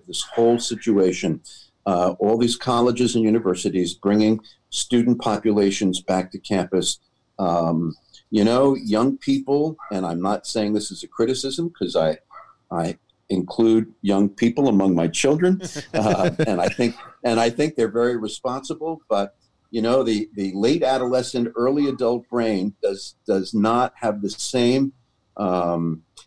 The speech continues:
Speaker 1: concept of risk that, that older people do. And, uh, you know, I'm concerned about not just the lack of social distancing, but, but, um, and not a lack of awareness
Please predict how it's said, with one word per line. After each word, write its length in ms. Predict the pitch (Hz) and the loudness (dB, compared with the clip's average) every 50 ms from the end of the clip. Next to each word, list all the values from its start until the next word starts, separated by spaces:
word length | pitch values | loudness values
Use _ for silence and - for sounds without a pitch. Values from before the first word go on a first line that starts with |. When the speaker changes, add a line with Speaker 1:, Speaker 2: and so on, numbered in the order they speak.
| _ - | _ -6
Speaker 1:
concept 600 | - 143 143 147 147 143 - 139 113 - - _ | -2 0 2 2 2 2 2 0 0 0 -2 _
of 240 | - 107 87 80 87 | -2 -2 -2 -2 -2
risk 480 | 92 95 104 123 160 165 - - - - _ _ _ _ _ _ _ | 0 2 2 2 2 0 -2 -6 -10 -14 _ _ _ _ _ _ _
that, 260 | - 107 92 92 - _ _ _ | -2 0 0 -2 -4 _ _ _
that 180 | - 98 90 - - | -4 -2 -2 -2 -2
older 260 | 101 98 107 117 143 135 | -2 -2 0 0 -2 -4
people 380 | 139 - 151 147 - 147 147 | -2 -4 -4 -4 -2 -4 -4
do. 380 | 139 139 147 151 165 180 196 196 - - 87 98 101 | -2 0 0 2 2 0 0 -4 -8 -12 -8 -4 -2
And, 400 | 101 - 95 95 95 98 95 95 | 0 0 0 0 0 0 0 2
uh, 280 | 98 95 95 95 95 92 - _ _ _ - - _ _ _ - | 2 4 4 2 2 0 -6 _ _ _ -20 -20 _ _ _ -10
you 180 | - 113 127 110 | -4 0 0 2
know, 200 | 110 117 123 - - | 2 2 0 0 0
I'm 200 | 104 101 101 98 - - | 0 0 0 -2 -4 -4
concerned 540 | - 101 95 - - 131 131 139 143 139 135 | -6 -4 -4 -2 0 2 2 2 2 2 0
about 540 | 123 117 120 113 107 107 104 104 104 104 - _ _ _ _ _ _ _ _ _ _ _ _ _ _ _ _ _ _ _ - | 0 0 0 0 2 2 2 2 0 -2 -4 _ _ _ _ _ _ _ _ _ _ _ _ _ _ _ _ _ _ _ -4
not 180 | 156 196 196 196 | -2 -2 0 0
just 200 | 147 120 - - | -2 -2 -2 -2
the 80 | 90 | -2
lack 340 | 90 90 101 107 107 - - | -2 0 0 0 0 -2 -6
of 80 | 95 - | -8 -10
social 500 | - - 117 113 110 - - 80 76 - _ _ | -4 0 0 0 0 0 -4 -8 -10 -10 _ _
distancing, 720 | - 120 - - - - 80 80 - - 76 - - - - - | -4 -4 -4 -4 -6 -6 -6 -6 -6 -8 -8 -10 -12 -14 -6 -2
but, 280 | - 92 87 82 - _ _ _ _ _ _ _ _ _ _ _ | 0 0 0 -2 -4 _ _ _ _ _ _ _ _ _ _ _
but, 340 | - 98 87 80 80 82 - _ _ _ _ _ - | -2 0 0 0 0 -4 -6 _ _ _ _ _ -10
um, 600 | 90 80 80 76 71 76 76 71 69 69 65 - _ _ _ _ _ _ _ _ _ _ _ _ _ _ _ _ _ _ _ _ _ _ _ _ _ _ _ _ _ - | -6 -6 -4 -4 -6 -6 -8 -8 -8 -10 -12 -14 _ _ _ _ _ _ _ _ _ _ _ _ _ _ _ _ _ _ _ _ _ _ _ _ _ _ _ _ _ -4
and 160 | - - 95 | -2 0 2
not 180 | 101 120 165 175 | 2 2 2 2
a 40 | 147 | 2
lack 300 | 131 127 151 165 165 165 | 4 4 2 2 2 0
of 100 | 151 110 | -2 0
awareness 800 | 95 92 98 131 196 214 160 92 - - - - - - - | 0 2 2 2 2 2 0 -2 -6 -8 -14 -18 -18 -18 -20